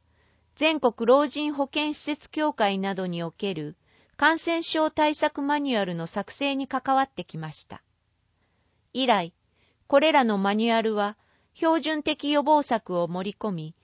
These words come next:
施設事情を加えながら、編集者を変えながら改訂を重ねてきています。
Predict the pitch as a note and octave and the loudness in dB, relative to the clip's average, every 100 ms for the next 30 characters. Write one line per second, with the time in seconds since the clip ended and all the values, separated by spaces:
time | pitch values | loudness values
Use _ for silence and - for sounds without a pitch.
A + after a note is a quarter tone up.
0 | _ _ - - D#4 - C4+ D4 C#4 B3 | _ _ -18 -4 -4 -4 -6 -6 0 0
1 | F#3+ - A3+ A#3+ B3 A#3 G#3+ E3+ D3+ D3+ | 0 -4 -2 0 0 -2 -4 -6 -8 -12
2 | _ _ _ _ D#4+ D4+ D4 D4+ C4+ A3+ | _ _ _ _ -2 -2 -2 -2 0 0
3 | G3+ - A#3 A#3 A#3 A#3 A3 G#3 G3 - | 0 0 -2 -2 -2 -2 -2 -4 -6 -10
4 | _ - C4 B3+ C4 B3+ A#3+ A#3+ A3 A#3 | _ 0 0 2 2 2 2 0 -4 -4
5 | A#3+ A#3+ - - E3+ D3+ C#3+ D3 - | -4 -6 -8 -8 -8 -8 -12 -16 -18